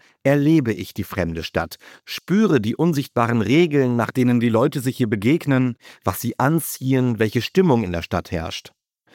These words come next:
Selbst wenn wir von einer Reise nach Paris, London oder New York wieder heimkehren, uns vom Flughafen auf den Weg zur S-Bahn-Station machen,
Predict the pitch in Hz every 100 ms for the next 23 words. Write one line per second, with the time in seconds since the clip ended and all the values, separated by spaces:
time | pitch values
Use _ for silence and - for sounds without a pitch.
0 | - - - 127 196 226 - 143 175 170
1 | 151 143 117 104 92 120 160 143 151 117
2 | 98 - 95 90 147 139 - - 101 98
3 | 143 156 139 135 113 107 107 123 131 131
4 | 123 110 147 175 - 139 131 113 - -
5 | _ 113 101 - 87 87 - 160 160 127
6 | 120 - 123 107 98 104 90 127 - -
7 | 101 156 - 127 123 123 - 120 120 123
8 | 123